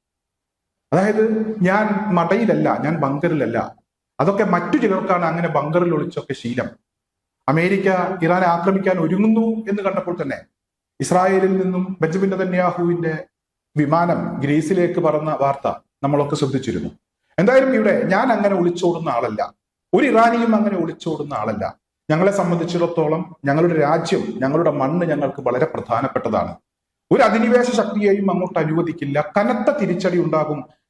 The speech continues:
എന്ന് ഖംനായി ആവർത്തിക്കുന്നു. അതായത്, അമേരിക്ക മീശ പിരിക്കണ്ട, കണ്ണുരുട്ടണ്ട എന്ന് വ്യക്തമായിട്ടുള്ള ഒരു വാണിംഗ്, അങ്ങനെ നിങ്ങൾ ചെയ്താൽ അതിന് തിരിച്ചടി വളരെ ശക്തമായിരിക്കും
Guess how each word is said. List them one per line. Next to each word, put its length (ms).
എന്ന് 220
ഖംനായി 440
ആവർത്തിക്കുന്നു. 560
അതായത്, 180
അമേരിക്ക 380
മീശ 360
പിരിക്കണ്ട, 640
കണ്ണുരുട്ടണ്ട 560
എന്ന് 180
വ്യക്തമായിട്ടുള്ള 1200
ഒരു 100
വാണിംഗ്, 420
അങ്ങനെ 200
നിങ്ങൾ 220
ചെയ്താൽ 420
അതിന് 220
തിരിച്ചടി 400
വളരെ 200
ശക്തമായിരിക്കും 800